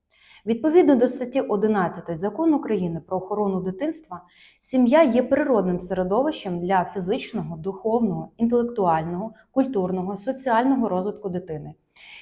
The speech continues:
її матеріального забезпечення і несе відповідальність за створення належних умов для цього. Кожна дитина має право на проживання в сім'ї разом з батьками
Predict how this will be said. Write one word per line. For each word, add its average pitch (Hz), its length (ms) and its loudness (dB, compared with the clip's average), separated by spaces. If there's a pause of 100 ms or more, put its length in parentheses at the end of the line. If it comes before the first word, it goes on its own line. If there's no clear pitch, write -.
(120)
її 233 220 6
матеріального 240 680 6
забезпечення 285 760 2
і 294 200 0
несе 254 260 0
відповідальність 208 840 2
за 170 80 -8
створення 226 600 0
належних 190 560 0
умов 185 300 -4
для 233 120 -2
цього. 151 360 -14 (680)
Кожна 285 320 6
дитина 214 460 2
має 196 340 4
право 208 440 2
на 226 120 2
проживання 196 580 -2
в 175 60 -12
сім'ї 202 540 -2 (220)
разом 208 440 4
з 180 60 -8
батьками 196 600 -2